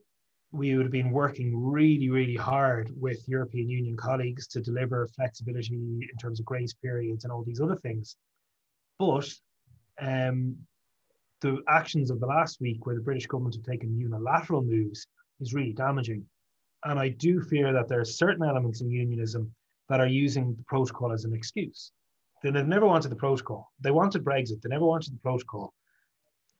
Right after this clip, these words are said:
Originally, they never wanted the Good Friday Agreement.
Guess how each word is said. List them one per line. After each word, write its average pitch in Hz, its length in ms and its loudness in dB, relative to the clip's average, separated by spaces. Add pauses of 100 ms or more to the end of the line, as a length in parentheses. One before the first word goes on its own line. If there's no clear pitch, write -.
(300)
Originally, 156 380 6
they 165 80 10
never 151 160 6
wanted 139 220 4
the 131 80 -6
Good 127 200 0
Friday 113 280 0
Agreement. 113 480 -2